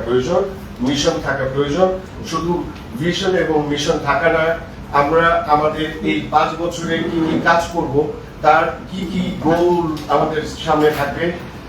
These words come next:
সেই গোলগুলো নিয়ে, আহ, আমরা সেট করেছি।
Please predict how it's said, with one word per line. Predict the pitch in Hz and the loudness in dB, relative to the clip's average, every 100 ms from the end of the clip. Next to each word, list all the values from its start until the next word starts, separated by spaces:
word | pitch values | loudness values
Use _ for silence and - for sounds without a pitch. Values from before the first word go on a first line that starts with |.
| - | -2
সেই | 170 | -2
গোলগুলো | 147 160 165 165 165 | 0 0 0 0 0
নিয়ে, | 160 160 - | 0 -2 2
আহ, | 147 147 143 147 | 4 4 2 0
আমরা | 143 139 | 0 0
সেট | 139 156 - | 0 -2 -2
করেছি। | 170 165 170 | -2 -2 -2